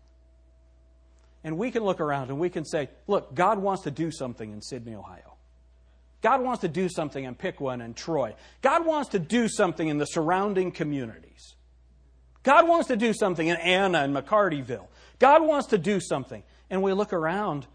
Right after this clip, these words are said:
and we say, "We're so small." You ever go out in the community and you feel alone? You're trying to stand for the Lord. You're trying to live out the Christian life. You're trying to be the kind of person that God wants you to be. And you're saying,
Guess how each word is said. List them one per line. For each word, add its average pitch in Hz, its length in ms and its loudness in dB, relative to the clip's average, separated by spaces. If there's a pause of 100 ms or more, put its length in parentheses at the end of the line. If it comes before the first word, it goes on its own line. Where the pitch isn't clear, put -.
(380)
and 120 80 -14
we 120 60 -12
say, 104 340 -12 (1600)
"We're 151 100 -14
so 127 180 -14
small." - 600 -16 (1800)
You 196 80 -2
ever 233 100 0
go 208 80 2
out 220 120 6
in 220 60 -6
the 180 60 -6
community 180 440 -4
and 143 80 -6
you 127 60 -10
feel 147 200 -10
alone? 110 500 -14 (1400)
You're 127 100 -12
trying 196 280 0
to 170 60 -4
stand 196 340 -2
for 170 60 -10
the 156 60 -2
Lord. 151 440 0
You're 131 80 -10
trying 185 280 -2
to 139 60 -6
live 185 200 0
out 196 140 -2
the 165 60 -12
Christian 160 440 -4
life. 165 300 0 (280)
You're 170 100 2
trying 233 320 4
to 202 80 6
be 233 240 2
the 202 120 2
kind 220 400 4
of 185 120 -2
person 220 320 4
that 185 120 2
God 214 260 4
wants 226 220 0
you 196 60 0
to 175 80 0
be. 208 300 0 (200)
And 220 100 -2
you're 202 80 4
saying, 180 300 0